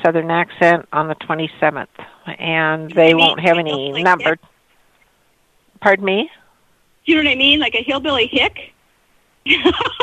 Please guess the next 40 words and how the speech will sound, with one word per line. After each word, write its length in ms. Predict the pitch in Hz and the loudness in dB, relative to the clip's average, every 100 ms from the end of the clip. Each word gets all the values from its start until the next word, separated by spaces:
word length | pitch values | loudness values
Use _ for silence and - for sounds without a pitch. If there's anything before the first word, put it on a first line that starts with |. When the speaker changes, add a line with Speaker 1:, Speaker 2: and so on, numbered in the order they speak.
| - - - _ _ _ - | -8 -12 -20 _ _ _ 2
Speaker 1:
Uh, 100 | 214 190 | 6 8
I 160 | 190 269 | 6 4
know 160 | 269 | 4
what 160 | 220 190 - | 4 2 -2
you, 80 | 202 | -2
I 140 | 190 | 0
know 140 | 214 214 | 2 0
what 160 | 202 | -2
you're 100 | 165 160 | -4 -2
saying. 380 | 214 196 139 139 | 0 0 -2 -4
I'm 240 | 151 175 | -2 -2
just, 200 | 170 170 - - - - | -2 -4 -4 -20 -6 2
I 160 | 196 | 4
only 220 | 220 208 196 | 4 4 2
have 180 | 190 | 0
just 160 | - 185 | 0 -6
a 40 | 170 | -8
s-, 240 | - - - | -14 -16 -4
I'm 140 | 196 | -2
with 120 | 240 247 | -2 0
their 140 | 190 | 0
message 380 | 226 180 190 180 - | 0 -2 -2 -6 -6
service. 300 | - - - | -6 -6 -10
I 120 | - 180 | -4 -2
answer 340 | 185 202 185 | -2 -4 -6
for 180 | - 190 | -2 0
Vista 320 | 202 180 190 | 2 0 -2
Plumbing. 480 | - 185 156 127 135 | 0 0 0 -2 -6
I'm 180 | 147 175 | -4 0
not 160 | 190 185 | 2 2
affiliated 680 | - 175 160 151 139 135 - | 2 2 2 2 0 -4 -4
with 140 | 170 | -2
them 200 | 151 131 | -2 0
other 240 | 117 160 | 0 0
than 160 | 160 131 | -4 -4
I'm 140 | 123 | -4
with 140 | 127 - | -6 -6
their 160 | - 175 _ - | -4 -6 _ -10
message 400 | 165 160 - - - | -6 -6 -6 -8 -6
service. 300 | - - - | -6 -8 -14